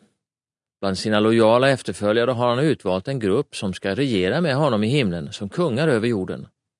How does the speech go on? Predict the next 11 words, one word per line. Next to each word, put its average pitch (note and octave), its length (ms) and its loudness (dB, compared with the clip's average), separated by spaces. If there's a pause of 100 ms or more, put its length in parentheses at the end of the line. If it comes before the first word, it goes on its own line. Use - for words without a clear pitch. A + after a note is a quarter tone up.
(640)
Den B2 140 -2
här D3+ 240 2
världsregeringen A2 1040 0
kommer G2 260 -2
att F#2 120 -4
fylla C#3+ 400 -2
jorden A2+ 400 2
med F#2 180 -2
kunskapen D3+ 800 -4
om G2+ 160 0
Jehova B2+ 520 -2